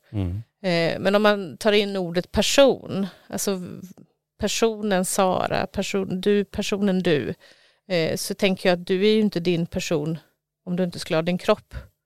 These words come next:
Speaker 1: Mm.
Speaker 2: Eller hur? Du, du, du är inte din person om du inte skulle ha din själ, vad vi nu menar med det. Du är inte din person om du inte skulle ha din ande, liksom. Och allt de här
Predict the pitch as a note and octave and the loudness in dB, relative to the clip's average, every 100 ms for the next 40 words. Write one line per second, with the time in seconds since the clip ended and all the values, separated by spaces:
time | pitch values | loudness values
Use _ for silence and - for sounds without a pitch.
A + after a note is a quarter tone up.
0 | _ _ _ - F2 F2 G2+ _ - G3 | _ _ _ -8 -4 -4 -6 _ -6 2
1 | G#3+ E3+ F#3 - F#3+ F3+ F3 - C#3 - | 2 2 -6 -4 0 2 0 -8 -20 -6
2 | G3+ G3+ F#3+ F3+ F3+ E3+ F3+ - D#3+ E3 | 0 0 0 0 -2 0 -4 -2 -2 0
3 | E3+ E3 D#3 - D#3+ E3 D#3 D#3+ D#3+ D#3+ | 0 -2 -6 -4 -2 -2 -2 -2 -4 -6
4 | - F3+ F#3+ F#3+ E3+ D#3+ E3+ E3+ D#3+ F#2+ | -2 0 2 0 0 -2 -2 -2 -2 -2
5 | - - - _ _ _ _ _ _ F3+ | -2 -2 -4 _ _ _ _ _ _ -4
6 | F3+ E3+ E3+ E3 F3 E3+ D3+ D#3+ E3 - | -4 -2 -2 -2 -4 -2 -2 -2 -4 -6
7 | - C#3+ D#3+ E3 F3 D3 - D#3+ - - | -6 -4 -2 -4 -4 -4 -6 -6 -8 -8
8 | - E3+ F#3+ F3+ F#3 E3+ D3+ | -4 -4 -4 -4 -2 0 -2